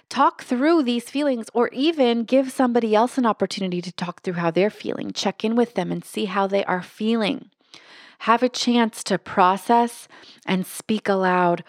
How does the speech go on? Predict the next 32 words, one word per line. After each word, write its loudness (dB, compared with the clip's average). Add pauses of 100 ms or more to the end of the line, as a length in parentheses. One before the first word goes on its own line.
(100)
what 2
you 0
are 2
experiencing -6
right -2
now. 0
And, 0 (480)
and 2
worst 0
case 0
scenario, 0
you're 4
listening -2
to -2
this 2
and -4
you -2
say, 0
"I 4
live 0
alone 4
and 0
I 2
have -2
nobody 2
in -2
my -2
life 2
to -6
do -2
that 0
with." 2